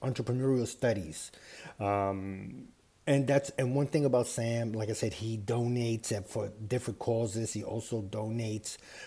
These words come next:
um, um, uh, money to, uh, Jewish causes. For example, uh, the American Jewish Committee, the Mer-, Bernard Zell, Anchi,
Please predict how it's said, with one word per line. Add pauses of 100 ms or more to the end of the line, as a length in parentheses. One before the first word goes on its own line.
(140)
um, (240)
um, (720)
uh, (100)
money (120)
to, (100)
uh,
Jewish
causes. (500)
For
example, (320)
uh,
the
American
Jewish
Committee, (260)
the
Mer-,
Bernard
Zell, (140)
Anchi,